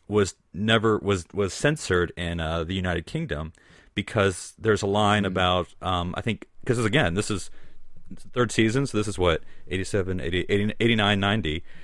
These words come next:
Speaker 1: talked about, uh, Ireland being united.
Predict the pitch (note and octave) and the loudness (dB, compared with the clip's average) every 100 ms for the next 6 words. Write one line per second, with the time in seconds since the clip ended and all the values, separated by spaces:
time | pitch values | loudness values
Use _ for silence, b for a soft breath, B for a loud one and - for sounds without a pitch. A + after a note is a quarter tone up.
0 | b - G#2+ - G2 F#2 F2 F2+ - - | b -2 0 2 2 6 6 4 0 -2
1 | F2+ F2 - A#2+ B2 D#2+ D2 - - - | 0 0 4 6 6 4 -2 -8 -12 -12
2 | - - - F#2+ E2+ D#2 D2 C#2+ | -12 -10 0 0 2 0 -2 -4